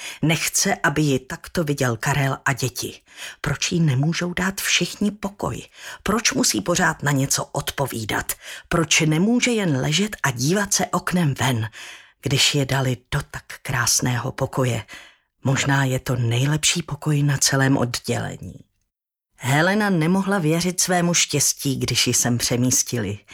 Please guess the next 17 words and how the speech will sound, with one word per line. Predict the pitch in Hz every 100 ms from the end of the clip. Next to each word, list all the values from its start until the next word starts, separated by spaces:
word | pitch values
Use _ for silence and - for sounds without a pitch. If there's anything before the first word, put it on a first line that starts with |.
| - - - -
V | 127
minulém | 156 151 143 131 131 151 151
pokoji | - - 147 143 143
viděla | 135 131 139 135
jen | 131 127 127
koruny | - 135 143 147
stromů. | - - 123 113 104 110 - - -
I | -
to | 196 247
bylo | 240 139
hezké, | 120 110 - - 113 113
jak | 113 117
se | - 117
větve | 110 110 104 120 110
pohybují | - 117 117 104 113 110
ve | 110 107
větru. | 117 117 - 117